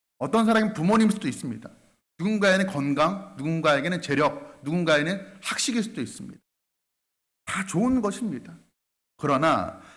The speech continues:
그것을 내가 하나님보다도 더 의지하고 더 붙들고 있다라면 그것은 끊어버려야 될 말의 힘줄인 것입니다. 여러분, 우리가 하나님보다 더 의지하고 있는 말의 힘줄을 우리가 붙들고 있다면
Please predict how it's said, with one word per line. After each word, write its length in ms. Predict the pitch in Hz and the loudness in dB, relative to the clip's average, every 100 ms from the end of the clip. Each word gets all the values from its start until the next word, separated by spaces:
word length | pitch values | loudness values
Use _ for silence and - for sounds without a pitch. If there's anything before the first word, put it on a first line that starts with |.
| _ | _
그것을 440 | - 208 220 240 175 | 2 4 6 6 6
내가 180 | 185 | 6
하나님보다도 720 | 208 285 269 262 254 233 233 - | 6 6 6 6 6 6 4 4
더 360 | 170 254 247 | 6 6 6
의지하고 440 | 247 220 247 233 226 | 4 6 4 6 6
더 240 | 233 233 | 4 4
붙들고 380 | 202 262 240 233 | 0 2 4 2
있다라면 880 | - 190 151 127 160 220 143 - - - - | 4 4 6 4 4 4 4 0 -8 -20 -20
그것은 640 | - 165 165 190 262 240 - - _ _ _ | 0 0 2 2 2 0 -12 -20 _ _ _
끊어버려야 480 | 233 226 202 190 175 | 0 2 4 4 4
될 200 | 190 180 | 2 2
말의 420 | 120 139 160 180 - - - | 2 2 0 -2 -12 -20 -4
힘줄인 480 | 277 240 233 214 170 | 0 0 2 0 0
것입니다. 560 | 113 - - - - _ _ _ _ _ _ | -4 -8 -10 -14 -20 _ _ _ _ _ _
여러분, 200 | 160 170 156 | 2 4 4
우리가 520 | 175 170 170 180 175 | 4 6 6 4 0
하나님보다 500 | 226 208 196 190 190 | 2 2 4 2 0
더 380 | 139 175 202 214 | 2 2 4 2
의지하고 460 | - 214 196 185 | 2 4 4 2
있는 360 | 170 180 180 - - | -2 -4 -6 -10 -4
말의 280 | 139 151 160 | 0 0 -2
힘줄을 360 | 220 214 170 | -4 -2 -4
우리가 200 | 143 127 | -4 -8
붙들고 360 | - - 160 139 | -10 -8 -6 -4
있다면 480 | 110 131 131 170 | -4 -4 -4 -6